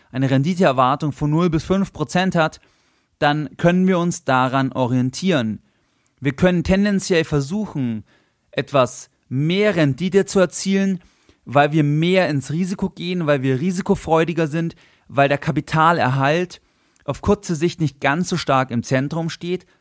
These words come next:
aber das ist mal so die Größenordnung. Mehr wie fünf, sechs Prozent, acht Prozent ist nachhaltig kaum oder nur schwer möglich oder nur möglich, wenn du große Risiken eingehst und es bedeutet auch, dass die Gefahr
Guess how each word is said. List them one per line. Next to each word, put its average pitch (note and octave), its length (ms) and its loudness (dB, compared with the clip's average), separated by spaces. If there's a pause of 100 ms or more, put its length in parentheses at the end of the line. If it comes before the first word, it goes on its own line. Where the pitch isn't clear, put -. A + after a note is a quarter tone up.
(240)
aber B2 540 4 (400)
das F#3+ 180 4
ist - 200 -4
mal D3+ 220 2
so C3 160 0
die D3+ 140 -6
Größenordnung. A2+ 1080 0 (440)
Mehr E3 540 2
wie E3 120 0
fünf, F#3+ 440 0
sechs - 420 -2
Prozent, D#3+ 520 -4
acht - 280 -2
Prozent D3 480 -4 (240)
ist C3+ 200 -4
nachhaltig C#3 800 0 (500)
kaum E3 380 4
oder D#3+ 160 2
nur E3 180 2
schwer E3 380 2
möglich C#3+ 520 0 (300)
oder D3 160 0
nur G3+ 220 6
möglich, D3+ 400 0
wenn C#3+ 100 2
du C#3 60 2
große B2+ 340 -2
Risiken B2+ 400 -6
eingehst C#3 540 -4 (220)
und C3 100 -2
es C3 100 -2
bedeutet C3 460 2
auch, A2+ 340 0
dass - 160 -12
die C3 120 -6
Gefahr C3 640 0